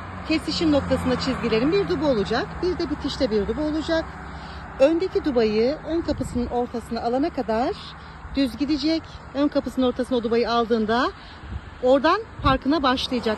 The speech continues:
işlemini yapmaya, vitesini geriye alacak. Bu alanda düz düz geri geri gelip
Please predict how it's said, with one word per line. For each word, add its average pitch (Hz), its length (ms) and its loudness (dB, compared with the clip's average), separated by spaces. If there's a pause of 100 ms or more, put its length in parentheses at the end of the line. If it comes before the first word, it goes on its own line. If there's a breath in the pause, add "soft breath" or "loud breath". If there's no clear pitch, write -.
işlemini 214 380 -2
yapmaya, 349 460 -2 (260 loud breath)
vitesini 294 380 0
geriye 240 300 2
alacak. 320 420 0 (480 loud breath)
Bu 440 120 6
alanda 247 420 4
düz 302 280 0
düz 240 180 -4
geri 247 220 2
geri 226 200 2
gelip 247 360 0